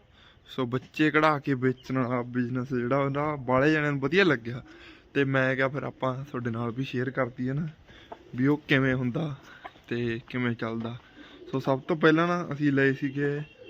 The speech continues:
ਮਤਲਬ, ਵੱਡੇ ਕਬੂਤਰ। ਤੁਹਾਨੂੰ ਦਿਖਾਉਣਾ ਮੈਂ। ਇਹ ਨੇ ਜੀ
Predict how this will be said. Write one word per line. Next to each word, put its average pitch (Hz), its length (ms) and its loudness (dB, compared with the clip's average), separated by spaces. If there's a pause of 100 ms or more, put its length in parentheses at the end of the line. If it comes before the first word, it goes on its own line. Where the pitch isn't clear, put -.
(520)
ਮਤਲਬ, 131 320 0
ਵੱਡੇ 123 240 0
ਕਬੂਤਰ। 117 460 -4 (1040)
ਤੁਹਾਨੂੰ 139 180 0
ਦਿਖਾਉਣਾ 139 360 2
ਮੈਂ। 117 160 -2 (400)
ਇਹ 165 240 6
ਨੇ 175 180 6
ਜੀ 170 180 6